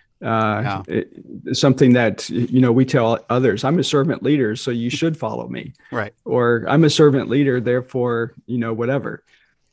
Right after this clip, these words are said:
Speaker 1: Um, but, but what we see with Paul, as I mentioned,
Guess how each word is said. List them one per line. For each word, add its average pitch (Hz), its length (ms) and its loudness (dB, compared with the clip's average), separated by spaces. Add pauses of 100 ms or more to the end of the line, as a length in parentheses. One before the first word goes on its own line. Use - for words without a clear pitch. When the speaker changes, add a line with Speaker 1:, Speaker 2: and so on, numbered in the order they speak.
Speaker 1:
Um, 131 220 0 (180)
but, 160 340 2
but 131 360 -2
what 160 200 2
we 147 120 2
see 143 480 -2
with 127 460 -6 (180)
Paul, 127 500 -2
as 120 180 -6
I 123 80 -4
mentioned, 117 640 -4